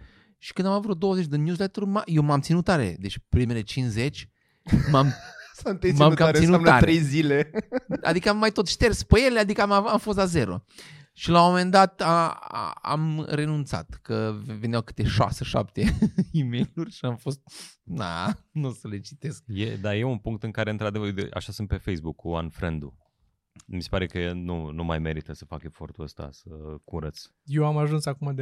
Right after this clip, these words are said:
Speaker 4: îmi dă doar, uh, suggested sau posturile de la comics.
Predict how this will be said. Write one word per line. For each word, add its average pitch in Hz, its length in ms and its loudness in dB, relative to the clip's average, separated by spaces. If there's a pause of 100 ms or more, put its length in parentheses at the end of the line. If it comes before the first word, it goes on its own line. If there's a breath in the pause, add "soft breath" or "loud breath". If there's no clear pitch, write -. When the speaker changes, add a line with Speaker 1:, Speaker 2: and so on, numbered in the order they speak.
Speaker 4:
îmi 139 180 -4
dă 139 100 0
doar, 135 200 -2
uh, 131 480 -4
suggested 170 840 -4 (300)
sau 165 420 -6
posturile 156 460 -2
de 143 60 -2
la 143 80 -4
comics. - 460 -12